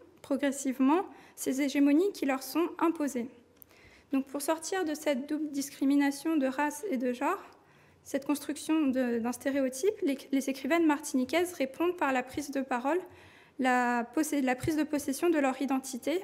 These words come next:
en écrivant une poésie, notamment à la première personne, et une poésie qui donne la parole aux femmes.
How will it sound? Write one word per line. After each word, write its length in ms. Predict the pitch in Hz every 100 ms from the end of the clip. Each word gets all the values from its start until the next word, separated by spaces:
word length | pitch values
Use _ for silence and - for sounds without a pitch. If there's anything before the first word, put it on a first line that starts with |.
| - -
en 140 | 311
écrivant 420 | 302 302 269 262
une 140 | 330 269
poésie, 480 | - 262 254 320 330
notamment 540 | 302 269 254 285 320
à 100 | 269
la 120 | 233
première 400 | 233 269 302 330
personne, 520 | 330 262 240 - 269 339 - - - - -
et 60 |
une 100 | 269
poésie 360 | 262 285 262 349
qui 140 | 311 254
donne 180 | 311
la 100 | 294 254
parole 320 | 254 302 294
aux 40 |
femmes. 420 | 269 - 226 226